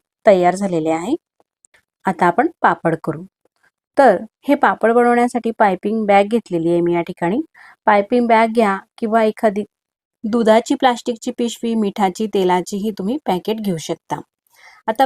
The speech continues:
पायपिंग बॅगमध्ये हे मिश्रण व्यवस्थित भरावं, त्यासाठी ग्लासामध्ये किंवा एखादी प्यालामध्ये अशा प्रकारे ही पायपिंग बॅग ठेवायची आहे आणि पापडचं मिश्रण भरायचं आहे. तर रंगीत पापड करण्याच्या आधी आपल्याला पांढऱ्या रंगाचे पापड करायचे आहे,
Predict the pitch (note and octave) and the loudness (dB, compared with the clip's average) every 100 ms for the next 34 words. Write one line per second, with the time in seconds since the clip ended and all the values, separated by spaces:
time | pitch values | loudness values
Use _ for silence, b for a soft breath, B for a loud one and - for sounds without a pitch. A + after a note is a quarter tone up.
0 | C4+ G#3 F#3+ B3 B3+ A#3+ A#3+ A#3+ A3+ A3 | 2 0 0 -2 0 0 0 -2 -2 -2
1 | A#3 A3+ A3 A3 G#3 G3 F3 F#3 - G3+ | -2 -4 -4 -6 -4 -4 -4 -4 -6 -8
2 | G3+ G#3+ G#3 G3+ G3 F#3 - F#3 G3+ G3 | -4 -4 -4 -4 -6 -6 -6 -10 -8 -4
3 | E3+ F3 G#3+ A3+ F#3+ F#3+ G3 G3 G3 F#3 | -2 -2 -4 -4 -4 -6 -4 -4 -4 -6
4 | F3+ F#3 - F3 E3+ G3+ G3+ F3+ F#3 F#3+ | -8 -8 -4 -2 -2 -4 -4 -4 -4 -6
5 | - F3 - E3+ F3+ G3+ - E3 E3 F3+ | -6 -8 -4 -4 -4 -6 -6 -8 -6 -6
6 | F#3 F3 F3+ G3+ F3 E3+ E3+ F#3+ F#3 G#3 | -4 -6 -6 -4 -2 -4 -4 -4 -4 -4
7 | F4 _ B B B - E3+ F3 A3 E3+ | -6 _ B B B -10 -4 -4 -2 -4
8 | - E3+ G#3 G#3+ F3+ - F#3+ G#3 E3+ D3+ | -4 -8 -6 -6 -6 -6 -6 -4 -6 -6
9 | - D3+ D3 C#3+ - b b _ _ _ | -8 -8 -8 -14 -16 b b _ _ _
10 | C4+ A#3+ - G#3+ A3 A3 C4+ - B3 A#3+ | 0 0 -2 0 2 2 -2 0 0 2
11 | B3 A#3+ G#3 G3+ G3 G#3 G3+ G#3 F#3 F#3+ | 2 2 2 -2 0 0 0 -2 -2 -2
12 | G#3+ - G3+ F3+ A3 A#3+ A3 F#3+ - G3+ | 0 0 0 2 0 0 0 -2 -2 -4
13 | F3+ F3 E3+ D#3+ D#3 - E3 E3 A#3+ | -2 -2 -4 -2 -4 -2 -2 -2 -4